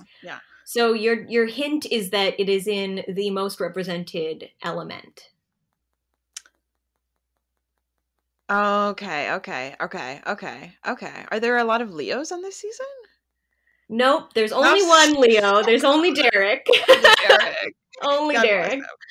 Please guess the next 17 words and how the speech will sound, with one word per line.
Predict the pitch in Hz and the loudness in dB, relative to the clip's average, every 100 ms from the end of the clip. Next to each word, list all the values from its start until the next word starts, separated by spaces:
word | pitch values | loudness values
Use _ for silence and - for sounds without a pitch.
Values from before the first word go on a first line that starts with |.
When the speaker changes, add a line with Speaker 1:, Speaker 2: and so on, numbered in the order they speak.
| - - - | -18 -2 -2
Speaker 1:
Okay, | 294 202 | 2 0
so | 196 | 0
tell | 233 330 | 0 0
me | 269 | 2
the | 240 | 4
Aries. | 190 180 165 180 | 4 2 0 -4
How, | 240 220 233 | -2 -2 -2
give | 226 269 285 | -4 -2 -2
'em | 262 | -2
to | 254 | -4
me. | 180 160 - - 269 320 | -4 -8 -10 -10 -10 -4
Speaker 2:
There | 226 226 214 | 2 2 2
are | |
three | 214 262 262 311 | 0 -2 0 0
Aries, | 214 208 196 196 240 415 - 185 | 2 2 2 0 0 -4 -6 -10
Speaker 1:
Mm-hmm. | 208 | -2
Speaker 2:
um, | 208 208 202 185 | 0 0 -2 -8